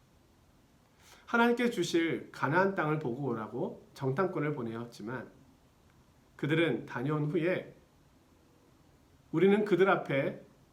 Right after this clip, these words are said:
메뚜기와 같고 너무 작은 자에 불과하다." 하면서 그 땅에 들어갈 수 없다고, 이 광야가 우리의 매장지가 될 것이라고 하며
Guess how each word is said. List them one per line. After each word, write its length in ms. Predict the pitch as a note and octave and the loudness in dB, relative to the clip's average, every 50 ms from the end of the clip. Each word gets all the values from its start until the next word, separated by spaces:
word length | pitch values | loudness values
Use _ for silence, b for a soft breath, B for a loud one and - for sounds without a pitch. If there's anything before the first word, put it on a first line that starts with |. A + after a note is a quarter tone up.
| _ _ - _ _ - | _ _ -20 _ _ -10
메뚜기와 600 | - A#2 C#3 D3 C#3+ - A3 G3 A3 G#3+ G#3+ G3+ | -6 -4 -4 -4 -4 -4 -4 -2 0 2 2 2
같고 540 | E3+ C#3 - - - - A#2 G2+ F#2+ - - - _ _ _ _ _ _ _ _ _ _ _ _ _ _ _ _ - | 2 0 -4 -6 -8 -10 -8 -8 -10 -14 -18 -20 _ _ _ _ _ _ _ _ _ _ _ _ _ _ _ _ -6
너무 260 | - C#3+ D3+ E3 F3 | -2 0 2 4 4
작은 380 | F3 - D#3+ C#3+ C3+ D#3+ F#3+ G3+ | 2 2 0 0 2 2 2 2
자에 260 | F#3+ F#3 D#3+ D#3+ D#3+ | 4 2 2 2 2
불과하다." 500 | D#3+ C#3+ C3 B2+ D3 D#3 C#3 B2+ A#2+ C#3+ | 0 0 -2 0 0 0 -2 -2 -2 -4
하면서 640 | C3+ A#2+ G#2+ G#2+ A2 - E3 E3+ D3+ - - - - _ _ _ _ _ _ _ _ _ _ _ _ _ - | -4 -4 -6 -8 -8 -8 -6 -6 -6 -6 -10 -16 -20 _ _ _ _ _ _ _ _ _ _ _ _ _ 0
그 180 | - F3 E3+ | 2 2 4
땅에 240 | - A3 G3+ G#3 G3+ | 4 4 4 4 4
들어갈 320 | - E3+ E3+ E3+ E3+ E3 | 4 4 4 4 2 0
수 160 | D#3 D#3+ - C3 | 0 -2 -2 -4
없다고, 600 | A2 - - - B2+ G#2+ G2 G#2+ G2+ F#2+ - - - _ _ _ _ _ _ _ _ _ _ _ _ _ _ _ _ _ _ _ _ _ _ _ _ _ _ _ _ _ _ _ _ _ _ _ _ _ - | -4 -4 -6 -8 -8 -8 -8 -12 -14 -14 -16 -20 -20 _ _ _ _ _ _ _ _ _ _ _ _ _ _ _ _ _ _ _ _ _ _ _ _ _ _ _ _ _ _ _ _ _ _ _ _ _ -4
이 140 | - E3+ F3+ | 0 0 0
광야가 540 | E3+ - D3+ D#3 D#3 F3+ G3+ G3 F#3 F#3+ F#3+ | 0 2 2 4 6 6 6 6 4 4 4
우리의 540 | D#3+ C3+ B2+ B2+ B2 B2 C#3+ - - - - - - - | 2 2 0 -2 -2 -2 -2 -4 -4 -6 -12 -20 -18 -10
매장지가 640 | - A#2 B2+ C3 C3 F3+ G3 G3 F3 - E3 D#3+ D#3+ | -6 -4 -2 0 2 4 4 4 4 2 0 -2 -2
될 160 | D3 A#2+ A2+ | -4 -4 -4
것이라고 440 | - C#3+ C#3 - - B2 A#2 A#2 B2 | -6 -6 -6 -6 -6 -6 -6 -6 -8
하며 440 | A#2+ G#2+ A2+ D3 E3+ D#3 A2+ - | -8 -6 -4 -4 -4 -4 -6 -8